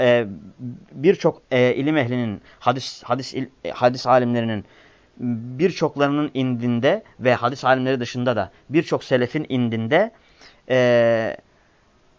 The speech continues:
itikatlardaki şüpheden arındırılmış şeyler kastedilmiştir diyor.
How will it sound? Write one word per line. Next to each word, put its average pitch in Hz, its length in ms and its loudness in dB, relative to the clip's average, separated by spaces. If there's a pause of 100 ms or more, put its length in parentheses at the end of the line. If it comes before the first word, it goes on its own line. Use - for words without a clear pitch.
(920)
itikatlardaki 139 840 0
şüpheden 147 500 -2
arındırılmış 131 600 -2
şeyler 120 300 -4
kastedilmiştir 95 760 -16
diyor. - 100 -20